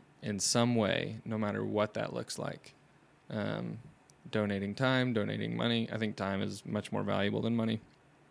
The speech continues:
Um, you know, if you, if you, if you give somebody ten bucks to go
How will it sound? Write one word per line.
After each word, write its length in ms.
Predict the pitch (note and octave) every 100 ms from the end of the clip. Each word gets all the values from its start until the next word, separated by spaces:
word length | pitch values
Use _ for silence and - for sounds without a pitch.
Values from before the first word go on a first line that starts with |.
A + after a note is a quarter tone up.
| - - - - - - - - - - - -
Um, 540 | G2+ G2+ G2 C#3+ A2 - - - - - - - _ - - - -
you 140 | A#2
know, 160 | G#2 G2+
if 160 | G2 G#2
you, 200 | G2 G#2 -
if 260 | A2+ G2+
you, 240 | G#2 G#2 G2 - - - - - - - _
if 120 | - A#2
you 80 |
give 200 | A2+ B2
somebody 360 | - A2+ G2+ G#2
ten 280 | - G#2+ G#2+
bucks 480 | G#2+ - - - -
to 100 | -
go 380 | A#2+ G2+ G#2+ A2